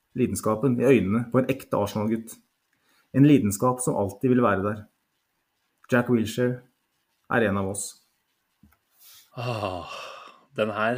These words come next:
Speaker 2: har jeg faktisk ventet på, Magnus. Og endelig kom den. Passende nok i dag også, når jeg faktisk har en,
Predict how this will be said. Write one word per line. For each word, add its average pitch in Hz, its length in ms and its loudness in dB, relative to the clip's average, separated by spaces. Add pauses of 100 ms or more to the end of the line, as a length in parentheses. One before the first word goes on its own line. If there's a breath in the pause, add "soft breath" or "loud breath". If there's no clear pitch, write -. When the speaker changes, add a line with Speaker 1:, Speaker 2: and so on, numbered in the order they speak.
Speaker 2:
har 123 160 -2
jeg 127 160 -4
faktisk 113 240 -6
ventet 92 400 -6
på, 90 140 -8
Magnus. 98 480 -10 (180)
Og - 140 -8
endelig 120 420 -4
kom 104 160 -2
den. 147 160 -4 (960 soft breath)
Passende - 420 -10
nok 104 240 -10
i 107 80 -2
dag 95 160 0
også, 104 240 -2
når 113 140 -6
jeg 110 100 -10
faktisk 101 320 -8
har 95 160 -4
en, 95 140 -12